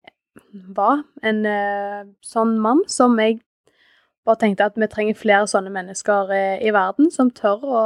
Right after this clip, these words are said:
eh, være seg selv, og gjerne være i en litt komplisert, eh, hva skal jeg si, en komplisert,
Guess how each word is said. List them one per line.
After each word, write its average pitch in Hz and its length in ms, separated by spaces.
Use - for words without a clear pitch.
eh, 196 600
være 196 200
seg - 180
selv, 302 340
og 226 280
gjerne 196 320
være 196 220
i 294 40
en 285 60
litt 233 140
komplisert, - 880
eh, - 120
hva 226 140
skal 214 80
jeg 190 40
si, 226 100
en 214 120
komplisert, 214 800